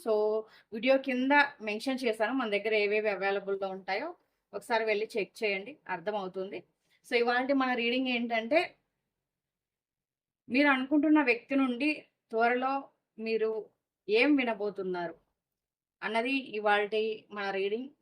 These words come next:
So, చూద్దాము మీకు ఏం చెప్పాలనుకుంటున్నారు, ఆ వ్యక్తి మీకు ఏం చెబుతారు అన్నది చూద్దాము.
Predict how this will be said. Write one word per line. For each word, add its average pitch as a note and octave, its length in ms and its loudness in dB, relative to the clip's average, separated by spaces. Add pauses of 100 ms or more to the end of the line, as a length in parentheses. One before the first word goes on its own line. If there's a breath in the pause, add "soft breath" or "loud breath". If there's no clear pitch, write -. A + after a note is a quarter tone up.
So, G3 280 -2
చూద్దాము G#3+ 760 -4 (600)
మీకు G#3+ 180 -4
ఏం A#3 180 2
చెప్పాలనుకుంటున్నారు, A3 840 -2
ఆ G#3 100 4
వ్యక్తి F#3+ 340 -4
మీకు G3+ 520 -4 (120)
ఏం A#3 320 2
చెబుతారు G#3+ 400 2
అన్నది A3 520 -2 (240)
చూద్దాము. G#3+ 640 -2